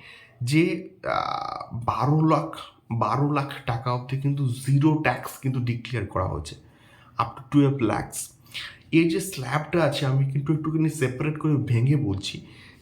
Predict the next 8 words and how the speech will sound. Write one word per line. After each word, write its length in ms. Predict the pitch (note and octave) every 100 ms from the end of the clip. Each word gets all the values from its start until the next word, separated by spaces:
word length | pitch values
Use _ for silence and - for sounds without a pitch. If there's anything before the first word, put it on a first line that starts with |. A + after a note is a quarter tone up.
| A#2
Zero 460 | A2+ A#2+ D#3 F3
to 200 | F#3+ G3
four 320 | F#3 - D#3+ E3
lakhs, 320 | D#3+ - - - - - -
zero 300 | G#2 A2 B2+
percent 320 | B2+ C3 - B2+
tax, 160 | A#2 A#2 - - - - - - - - _
four 380 | - - F3 F#3+